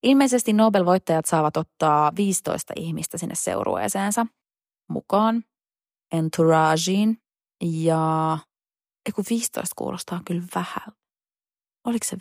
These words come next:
viisitoista? Mun mielestä oli. Jotenkin niin, että he muodostavat sit yhteensä kuitenkin reilu kymmenen prosenttia siitä, siitä Nobelin, ää,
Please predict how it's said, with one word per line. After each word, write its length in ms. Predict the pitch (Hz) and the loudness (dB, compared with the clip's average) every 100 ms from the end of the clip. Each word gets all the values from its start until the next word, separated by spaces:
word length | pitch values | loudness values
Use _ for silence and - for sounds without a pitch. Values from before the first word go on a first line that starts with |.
| - | -10
viisitoista? 520 | - - - - - _ _ | -8 -10 -12 -20 -20 _ _
Mun 160 | 294 294 | 4 4
mielestä 360 | 175 - - - | 4 0 -8 -8
oli. 120 | - _ _ _ _ _ _ _ _ _ _ _ _ _ - | -10 _ _ _ _ _ _ _ _ _ _ _ _ _ 2
Jotenkin 340 | 247 247 202 | 4 6 6
niin, 120 | 190 | 4
että 160 | 180 175 | 2 0
he 220 | 175 180 _ _ - | 0 0 _ _ -4
muodostavat 460 | 170 165 165 165 156 | 2 4 4 0 0
sit 160 | - - | -2 -2
yhteensä 380 | 170 - 156 - | -2 -2 -4 -4
kuitenkin 400 | - - - - - | -6 -4 -4 -6 -6
reilu 260 | - - 175 | -2 -2 -2
kymmenen 320 | - - 202 | -2 -2 -4
prosenttia 460 | 185 185 185 - 196 | -4 -6 -6 -6 -4
siitä, 320 | - - 190 - _ _ _ _ _ _ _ _ _ _ _ _ _ _ _ _ _ _ - | -4 -4 -6 -8 _ _ _ _ _ _ _ _ _ _ _ _ _ _ _ _ _ _ -4
siitä 260 | 175 165 | -2 0
Nobelin, 560 | 160 156 165 95 - - _ _ _ _ _ _ _ _ _ _ _ _ | 0 0 0 -4 -4 -8 _ _ _ _ _ _ _ _ _ _ _ _
ää, 420 | 175 165 180 - | -4 -2 -2 -4